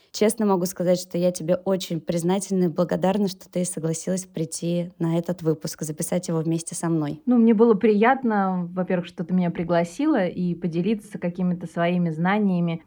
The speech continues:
Speaker 2: навыками, которые помогут, э, людям. Это очень здорово.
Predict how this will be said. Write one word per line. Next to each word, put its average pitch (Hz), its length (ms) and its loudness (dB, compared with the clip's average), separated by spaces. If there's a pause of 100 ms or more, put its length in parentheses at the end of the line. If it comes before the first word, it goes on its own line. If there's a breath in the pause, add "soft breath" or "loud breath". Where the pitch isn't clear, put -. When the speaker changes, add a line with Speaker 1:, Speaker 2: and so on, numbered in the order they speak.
Speaker 2:
навыками, 170 1120 0
которые 170 300 -4
помогут, 170 640 -2
э, 160 460 -6
людям. 160 560 -6 (220)
Это 170 140 -10
очень 170 200 -4
здорово. 170 480 -4